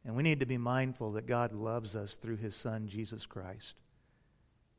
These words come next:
And his love for us is an expression of grace through his Son, who did for us something that we could never earn upon our own. Be careful with angry Christianity.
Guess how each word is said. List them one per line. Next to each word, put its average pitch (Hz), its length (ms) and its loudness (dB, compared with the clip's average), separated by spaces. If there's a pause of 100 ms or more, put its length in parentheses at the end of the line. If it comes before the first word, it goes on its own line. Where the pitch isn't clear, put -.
(160)
And 123 120 2
his 113 140 0
love 127 280 6
for 123 160 2
us 117 240 4
is 104 80 -2
an 107 60 -2
expression 113 580 0
of 98 100 -6
grace 110 420 2
through 117 260 -2
his 101 160 -4
Son, 101 500 -2 (540)
who 127 60 0
did 113 200 2
for 107 220 -2
us 107 160 0
something 113 320 -2
that 98 100 -4
we 110 140 -2
could 95 160 -6
never 104 320 -2
earn 104 180 -4
upon 95 300 -8
our 95 160 -12
own. 120 260 -12 (1160)
Be 175 100 0
careful 180 380 6
with 107 240 4 (200)
angry 117 300 0
Christianity. 98 920 -8